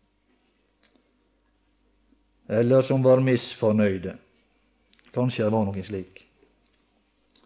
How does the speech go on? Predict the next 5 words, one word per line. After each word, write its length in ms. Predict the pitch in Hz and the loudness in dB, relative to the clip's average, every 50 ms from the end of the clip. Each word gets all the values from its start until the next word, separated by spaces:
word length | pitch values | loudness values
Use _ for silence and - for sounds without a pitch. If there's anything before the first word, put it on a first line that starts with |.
| _ _ _ _ _ _ _ _ _ _ _ _ - | _ _ _ _ _ _ _ _ _ _ _ _ -6
De 80 | 117 117 120 113 | -4 -4 -4 -2
samlet, 680 | - 131 123 120 123 117 110 107 110 110 - - - - _ _ _ _ _ _ _ _ _ _ _ _ _ _ _ _ _ _ _ _ _ _ _ _ _ _ _ _ _ _ - - - 120 | 0 0 0 2 2 2 0 0 -2 -4 -8 -16 -20 -20 _ _ _ _ _ _ _ _ _ _ _ _ _ _ _ _ _ _ _ _ _ _ _ _ _ _ _ _ _ _ -20 -12 -10 -8
de 140 | 110 107 101 | -8 -8 -8
samlet 400 | - - 110 104 104 98 90 - | -8 -8 -6 -6 -6 -8 -10 -10
seg. 240 | - 98 80 80 | -12 -12 -14 -14